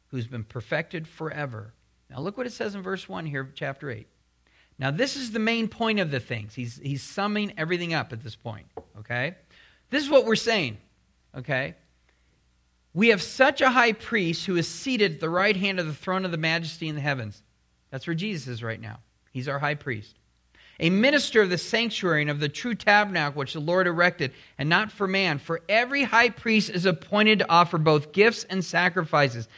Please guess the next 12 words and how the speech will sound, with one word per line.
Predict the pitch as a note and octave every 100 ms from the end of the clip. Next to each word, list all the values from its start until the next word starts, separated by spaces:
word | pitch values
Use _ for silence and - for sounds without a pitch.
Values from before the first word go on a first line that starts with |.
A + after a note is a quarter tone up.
| - -
Therefore, | F#3 B3+ B3+ A3+ F#3+
it | E3+
is | F3+ D#3+
necessary | G3 C4+ - G3+ G#3 F#3
that | D#3+ C#3+
the | D3
one | C#3 F3 A#3 C#4+ -
also | E3+ G#3 A3 A3
have | F#3+ D#3+
something | D3 - F#3 F#3+ G3+ G3
to | -
offer. | C#3+ A2+ - -